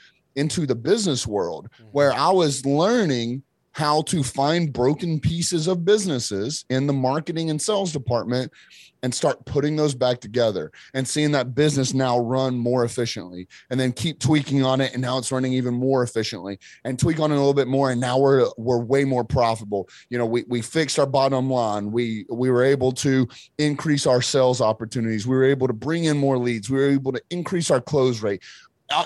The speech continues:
Speaker 1: every little aspect that goes into producing a well-oiled sales and marketing department really fascinated me, because oftentimes,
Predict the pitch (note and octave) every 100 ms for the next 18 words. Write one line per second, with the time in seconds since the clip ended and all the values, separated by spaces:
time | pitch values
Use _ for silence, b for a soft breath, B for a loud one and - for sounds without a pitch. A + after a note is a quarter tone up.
0 | - F#3+ A#3+ B3 A#3 F3 G3 F#3+ - C#3+
1 | D#3 - D3+ C3 G3 C3+ C#3+ C3 C3+ C#3
2 | - B2+ A2+ b b b b _ - C#3
3 | C3 C#3+ E3 - D#3+ D3 B2 A2+ A#2+ C#3+
4 | D3 D3 D3+ C3 C#3 C#3 C3 B2+ - -
5 | - C3+ C#3 D3 - - - C3+ D#3+ F#3+
6 | F3 C#3+ C3+ C3 C3 A#2 G#2 - G#3 A3
7 | - B2+ A#2 - B B _ G#2+ D3+ F3
8 | C#3+ - C#3 D#3 - B2+ A#2 A2+ G#2+ G#2+
9 | G#2+ A2 C#3+ B2 A#2 G#2+ - b b _
10 | _ _ _ _ _ - C3+ C#3 E3 D3
11 | - E3 F3+ C#3+ C#3 -